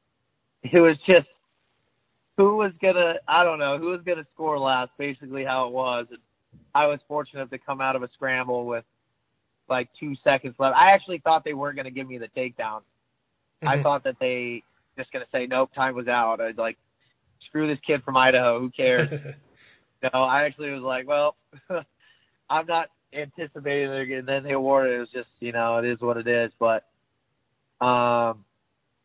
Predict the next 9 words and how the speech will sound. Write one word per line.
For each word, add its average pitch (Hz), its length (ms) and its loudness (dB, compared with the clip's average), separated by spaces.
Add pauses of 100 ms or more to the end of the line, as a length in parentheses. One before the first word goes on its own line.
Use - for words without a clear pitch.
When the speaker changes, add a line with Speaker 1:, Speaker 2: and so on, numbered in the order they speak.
(220)
Speaker 1:
it's 147 220 -2
funny 170 320 6
'cause, 139 320 4
uh, 131 480 2 (2500)
just 170 300 -2
through 165 180 -2
all 160 320 2
of 156 60 -4
that 147 320 0